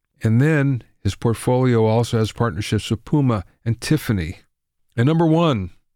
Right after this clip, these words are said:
big surprise on the list, Bruce Springsteen at five hundred ninety million dollars, and yes, the majority of it came from the sale of his publishing copyrights and master recordings to Sony. Now, he did make a bunch of dough on his Broadway show,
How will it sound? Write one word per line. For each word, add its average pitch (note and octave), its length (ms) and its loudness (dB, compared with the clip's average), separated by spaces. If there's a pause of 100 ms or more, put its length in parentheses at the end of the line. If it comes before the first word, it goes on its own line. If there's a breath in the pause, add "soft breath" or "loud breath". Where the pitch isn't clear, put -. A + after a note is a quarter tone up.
(180)
big C3+ 160 -2
surprise C3 420 -2
on A#2+ 140 0
the A2+ 80 0
list, B2 360 -2 (200)
Bruce F3 240 0
Springsteen D#3 520 2
at B2+ 60 2
five C3+ 260 0
hundred C3+ 240 0
ninety B2 280 2
million A2 300 2
dollars, G#2 440 2
and F#2+ 320 0
yes, F#2+ 400 -2 (360)
the A#2 80 0
majority C3+ 480 2
of C3+ 100 2
it C3+ 80 -2
came C3+ 260 0
from A#2 400 -4
the - 80 -10
sale C#3+ 380 0
of B2 60 0
his A#2+ 180 0
publishing A#2+ 680 -2 (160)
copyrights G2+ 840 -2
and F#2 100 -2
master G2+ 340 -2
recordings G#2 600 0
to - 120 -8
Sony. A2 720 -2 (680)
Now, B2+ 300 0
he C3 180 2
did C#3+ 280 2
make C#3 240 0
a A#2+ 60 0
bunch B2+ 320 -2
of A2 160 -4
dough C3 440 2
on A2+ 180 0
his G#2+ 120 0
Broadway A#2 460 0
show, B2 480 0